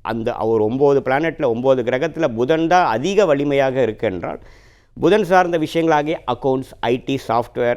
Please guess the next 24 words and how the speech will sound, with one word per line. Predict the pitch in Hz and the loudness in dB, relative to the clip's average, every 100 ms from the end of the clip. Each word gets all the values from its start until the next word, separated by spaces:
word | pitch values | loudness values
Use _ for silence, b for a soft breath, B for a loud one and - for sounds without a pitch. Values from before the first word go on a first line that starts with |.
| - | -2
அறிவு | 110 139 170 170 | -2 2 2 2
சார்ந்த | 143 135 127 | 2 0 -2
விஷயங்கள், | 117 107 113 110 113 76 | -4 -2 -4 -2 -4 -4
டெக்னாலஜி, | 123 - 143 131 120 120 | -6 -4 -2 0 0 -2
அது | 117 131 | -2 -2
மாதிரி | 165 165 156 | 0 0 0
விஷயங்கள் | 147 139 131 131 | -2 -4 -4 -4
தான் | 160 | -2
இயற்கையாவே | 135 139 - 143 139 147 | 0 -2 0 0 0 0
தம்பி | 131 127 135 | -2 -4 -4
வந்து, | 127 123 143 b b b | -4 -4 -4 b b b
ஜாதகர் | - 117 131 139 123 | -2 2 2 2 2
வந்து, | 123 135 | 2 0
அ, | 135 110 107 | 0 0 -2
இன்ட்ரெஸ்டடா | 117 123 127 127 123 | -4 -6 -4 -2 -2
இருப்பாரே, | 107 104 117 117 147 | -2 0 0 2 0
நாமளே | 143 131 147 151 | 0 0 2 0
கேட்போம். | 127 131 104 - _ - | 0 -2 -4 -16 _ -6
யாரோ | 107 120 | -2 0
அவங்க | 113 104 110 | 0 -2 -2
பேரண்ட்ஸோ | 117 117 101 120 | -2 -2 -2 0
யாரோ | 107 110 113 110 | 2 2 0 -2
கன்சல்டேஷன் | 107 117 107 95 90 | -6 -6 -6 -8 -6
வரப்போ, | 92 - | -6 -6